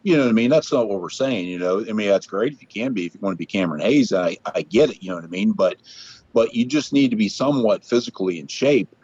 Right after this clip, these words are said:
Like you said, when this season starts to grind and you're in, you know, the season's already, you know, four, five, six weeks deep, it's November seventh, eighth, ninth, and, you know, you know where you need to be, and that's what we need to be is a mile and a half, mile back,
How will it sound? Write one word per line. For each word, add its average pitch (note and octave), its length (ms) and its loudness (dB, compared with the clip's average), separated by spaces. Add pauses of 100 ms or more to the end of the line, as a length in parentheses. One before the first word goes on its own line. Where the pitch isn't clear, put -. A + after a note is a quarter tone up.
(280)
Like G#2+ 100 2
you G2+ 80 -2
said, C#3 320 4
when G#2+ 160 2
this B2 160 0
season F3 280 -2
starts C#3+ 260 0
to F2 80 -14
grind A#2+ 500 -4
and F#2 120 -8
you're C4+ 240 -2
in, A2 320 -4
you - 140 -8
know, G2+ 60 -6 (120)
the - 60 -14
season's B2+ 420 -4
already, G2+ 420 -4 (580)
you G#2+ 160 -2
know, E2+ 100 0
four, C3+ 300 2
five, A#2+ 320 0
six - 320 -10
weeks G#2+ 240 -8
deep, C3+ 320 2
it's B2+ 180 -2
November A2 380 0
seventh, G#2+ 380 0
eighth, G2+ 240 0
ninth, B2+ 380 2 (440)
and, G#2+ 380 0
you C#3 100 2
know, A#2+ 220 4
you B2+ 260 0
know D3+ 160 0
where B2+ 180 2
you A#2 160 0
need A#2 240 -4
to F2+ 60 -16
be, B2+ 500 -4 (100)
and F#2+ 100 -10
that's A#2+ 220 -4
what A2+ 220 -4
we G2+ 80 -8
need C3 200 -2
to A#2+ 60 -6
be G2+ 180 -4
is G2 80 -6
a G2 40 -8
mile G#2 240 0
and F#2 100 -2
a - 40 -8
half, G#2+ 280 -4
mile G2+ 340 -4
back, - 420 -6